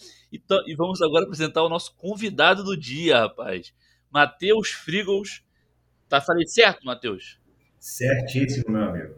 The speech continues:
Speaker 1: Do canal Você Sabia Fluminense. Frigos, bom dia, não é boa noite. Seja bem-vindo, obrigado aí por aceitar nosso convite e manda bala nos seus recados iniciais.
Speaker 2: Bom, bom dia, bom dia. Bom dia, boa tarde, boa noite pra quem tá nos ouvindo.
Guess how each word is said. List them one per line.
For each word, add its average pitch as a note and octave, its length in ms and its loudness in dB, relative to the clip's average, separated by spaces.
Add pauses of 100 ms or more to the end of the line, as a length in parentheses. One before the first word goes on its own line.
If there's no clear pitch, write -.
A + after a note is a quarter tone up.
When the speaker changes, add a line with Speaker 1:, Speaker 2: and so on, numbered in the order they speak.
Speaker 1:
Do C#3 240 -8
canal D#3+ 540 4
Você D#3+ 380 0
Sabia F3+ 520 0
Fluminense. A#2+ 720 -10 (160)
Frigos, G#2+ 400 -4
bom F3 260 -6
dia, D#3+ 680 -2
não B2+ 180 -4
é B2 80 2
boa A2+ 240 0
noite. G2 560 -8 (360)
Seja A2 240 -4
bem-vindo, A#2+ 640 -4
obrigado A2 340 -2
aí A#2+ 60 -4
por A2 140 -16
aceitar A#2 300 -8
nosso A2+ 220 -10
convite B2+ 680 -10 (280)
e A#2 60 -14
manda C3 300 -2
bala B2+ 180 2
nos B2 80 -8
seus B2 140 -12
recados A2 580 -4
iniciais. B2 840 -10 (720)
Speaker 2:
Bom, A2+ 140 -8
bom B2+ 180 -2
dia, A#2 300 -2
bom G#2 180 -4
dia. G2+ 720 -6
Bom A#2+ 180 -2
dia, D3 160 2
boa C3+ 160 2
tarde, B2+ 220 -2
boa B2 180 0
noite G#2+ 200 -4
pra A2 180 -2
quem G#2+ 180 -6
tá A2 120 -4
nos G#2+ 200 -4
ouvindo. A#2+ 640 -2